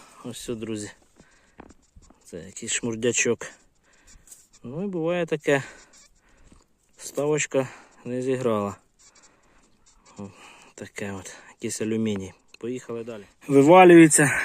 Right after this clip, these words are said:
гарненько монітосик. І що ми маємо?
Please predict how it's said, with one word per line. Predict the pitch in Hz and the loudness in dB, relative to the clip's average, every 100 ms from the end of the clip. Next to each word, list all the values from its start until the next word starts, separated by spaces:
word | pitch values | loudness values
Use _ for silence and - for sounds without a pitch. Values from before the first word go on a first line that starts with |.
| - - - - - | -8 -12 -18 -18 -10
гарненько | 123 139 147 143 131 127 117 - - | -2 2 4 4 4 0 -4 -12 -10
монітосик. | 123 120 110 110 110 117 196 - - _ _ _ _ - - _ - - - | -4 -4 -4 -4 -2 -2 -4 -8 -18 _ _ _ _ -20 -20 _ -20 -20 -14
І | 117 | -10
що | - - | -8 -6
ми | 127 117 | -4 -2
маємо? | 113 131 165 185 | -2 -2 -2 -2